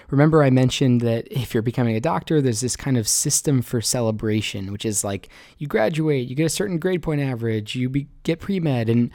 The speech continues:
without having that system, when you're following the nonlinear path,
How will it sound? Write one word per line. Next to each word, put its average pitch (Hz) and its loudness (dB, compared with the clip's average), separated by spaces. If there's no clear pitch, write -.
without 175 0
having 147 -2
that - -4
system, 180 0
when 117 0
you're 113 0
following 117 0
the 110 0
nonlinear 110 0
path, 107 -6